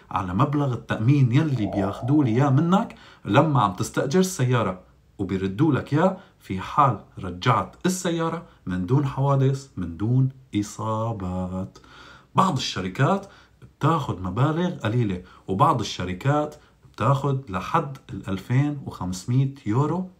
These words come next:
تأمين. تامن نصيحة، عرف قديش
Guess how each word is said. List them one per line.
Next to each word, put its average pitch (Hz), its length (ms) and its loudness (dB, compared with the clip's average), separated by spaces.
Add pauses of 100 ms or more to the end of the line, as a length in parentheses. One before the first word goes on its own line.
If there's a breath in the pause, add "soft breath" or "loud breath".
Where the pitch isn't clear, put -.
(140)
تأمين. 117 720 -2 (640 loud breath)
تامن 156 400 4
نصيحة، 190 640 2 (280 loud breath)
عرف 139 560 0 (120)
قديش 135 580 0